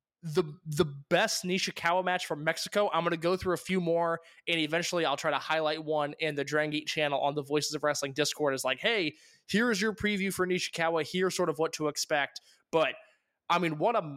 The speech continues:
what a massive debut this is. Main event, Korakuen Hall. It's not even one of those, like, Mochizuki Junior, where,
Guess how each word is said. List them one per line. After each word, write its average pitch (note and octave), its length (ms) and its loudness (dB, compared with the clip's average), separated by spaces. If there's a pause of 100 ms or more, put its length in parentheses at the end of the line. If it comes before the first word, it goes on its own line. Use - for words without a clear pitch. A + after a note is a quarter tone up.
what D#3+ 160 2
a B3 60 0
massive D#3 720 -2
debut D3 420 -2
this C#3 220 -6
is. A#2+ 160 -10
Main C#3+ 260 0
event, F#3+ 340 0
Korakuen F3+ 440 0
Hall. D3+ 480 2 (400)
It's E3+ 240 -2
not E3 480 0
even F#3+ 340 0
one F3 200 0
of E3 100 -4
those, D#3 320 0
like, D3 140 -2
Mochizuki D#3 520 -2
Junior, E3 640 2 (320)
where, D3+ 580 2